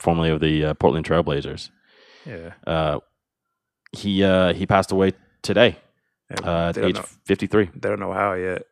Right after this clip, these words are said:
Speaker 2: um, but I remember he's just a figure from my childhood. Just watching, I remember seeing, watching us play Portland, seeing this, like, this big good dude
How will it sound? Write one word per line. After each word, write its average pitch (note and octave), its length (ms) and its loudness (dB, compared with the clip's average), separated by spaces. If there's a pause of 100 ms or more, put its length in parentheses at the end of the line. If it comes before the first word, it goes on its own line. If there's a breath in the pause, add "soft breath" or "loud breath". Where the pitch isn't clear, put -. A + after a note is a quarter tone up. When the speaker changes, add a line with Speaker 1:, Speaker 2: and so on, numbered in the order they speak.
(120)
Speaker 2:
um, F#2 360 -6
but F#2 260 -6 (300)
I - 60 2
remember G3 200 6
he's D3+ 100 4
just C#3 120 -4
a B2+ 60 -4
figure A#2+ 240 0
from G#2 400 -6
my G2 220 -4
childhood. A2+ 460 0
Just F#2+ 180 -12
watching, G2+ 340 -8
I - 20 -4
remember G#2+ 220 -6
seeing, G2+ 400 -12 (140)
watching G2 360 -6 (400 soft breath)
us - 120 -8
play G#2+ 100 -8
Portland, G2+ 460 -6
seeing G2 200 -12
this, F2+ 140 -12
like, G2 160 -4 (600)
this G2+ 120 -10
big G#2 320 -10
good G2+ 220 -10
dude A2 320 -6